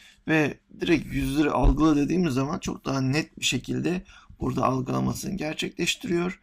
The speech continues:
ve okey diyoruz. Yine burada da seçili alanı gizliyorum ve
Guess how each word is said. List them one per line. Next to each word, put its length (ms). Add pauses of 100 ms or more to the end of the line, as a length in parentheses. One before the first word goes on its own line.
(300)
ve 260 (440)
okey 360
diyoruz. 440 (1400)
Yine 260
burada 280
da 220 (580)
seçili 280
alanı 300
gizliyorum 680 (1300)
ve 280